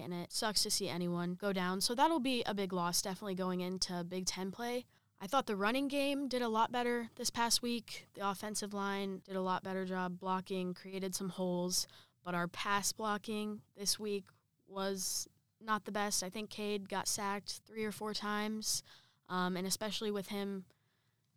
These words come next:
not being a hundred percent, he said he's felt the best that he has in a month, but with him not being a hundred percent, we can't, you know, have him being hit back there all the time. Iowa needs to get off to a fast start,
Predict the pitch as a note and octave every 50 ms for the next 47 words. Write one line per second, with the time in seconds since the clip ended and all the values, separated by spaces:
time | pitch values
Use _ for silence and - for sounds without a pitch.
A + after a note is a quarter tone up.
0 | _ _ _ _ _ A3 A#3+ B3 B3 C4 C#4 C4+ C4+ A3+ C4 B3+ B3 C4 - B3+
1 | A3+ - C4 B3 B3 B3+ - - - - A#3 A3 - - C4 B3+ A3+ A3 A#3+ A#3+
2 | A3+ G#3 - - F#3+ G3 - G3+ F#3+ G3 G3 G3 G3 F3+ - - - - - -
3 | - - _ _ - F3+ F#3 F#3 F3 F3+ F3+ F#3+ F3 F#3 F#3 F3 F3 E3+ F3 F3
4 | F#3 - - F3 - - F3+ - G#3 G#3 F#3+ F3+ F3 - F3+ F3+ F3 E3+ F3 F3+
5 | F3+ F3+ - F3+ - - D#3+ A2 E2 - D#3 F3 - - E3+ A#2+ G2 - - _
6 | _ _ _ _ _ _ - - - - - - D3+ F#3 F#3 F3+ E3 E3+ E3+ F3+
7 | - _ _ _ F#3 F3 C3 C#3 F3+ F#3 - _ _ _ _ _ _ _ _ _
8 | _ _ - F#3+ - - - F3 F3+ F3 - G3 F#3 F3+ F3+ - - A2 D#3 F#3+
9 | G3 - - D#3 E3+ F3+ F#3 F#3+ - _ - - - G#3 A3+ A#3+ B3+ C4 B3+ A#3+
10 | A#3+ A#3 A3 G#3+ G3 - - G3+ G3 F#3 F3+ F3 F3 F3 - - - _ _ _
11 | - _ _ _ - - G3+ F#3 - F#3+ F#3 F#3 F3+ - - - F3+ F3 F3+ F#3